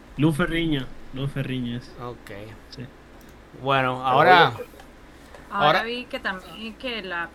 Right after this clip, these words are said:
Speaker 4: la película de She-Hulk va a ser como la despedida de Mark Ruffalo dentro del
Speaker 3: Ah, la,
Speaker 4: universo
Speaker 3: la serie.
Speaker 4: Marvel.
Speaker 3: Ah.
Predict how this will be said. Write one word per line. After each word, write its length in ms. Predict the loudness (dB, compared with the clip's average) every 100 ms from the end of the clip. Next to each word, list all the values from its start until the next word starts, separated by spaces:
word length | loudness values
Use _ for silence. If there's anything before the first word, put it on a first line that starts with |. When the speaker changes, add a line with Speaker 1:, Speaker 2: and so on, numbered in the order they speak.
| -14
Speaker 4:
la 120 | -14 -14
película 580 | -12 -14 -14 -14 -12
de 80 | -12
She-Hulk 520 | -14 -16 -16 -14 -14 -16 -16 -12
va 60 |
a 60 | -12
ser 140 | -14 -16 -16
como 360 | -16 -14 -16 -18 -20 -20 -20 -20 -20 -20 -18 -12
la 140 | -10
despedida 540 | -12 -14 -16 -12 -10
de 60 | -8
Mark 300 | -6 -6 -6
Ruffalo 500 | -8 -10 -12 -14 -12
dentro 380 | -12 -12 -14 -12
del 100 | -2
Speaker 3:
Ah, 40 | -2
la, 80 | -2
Speaker 4:
universo 260 | -6 -8
Speaker 3:
la 80 | -4
serie. 160 | 0 2
Speaker 4:
Marvel. 180 | 0 -4 -16 -18
Speaker 3:
Ah. 60 | -18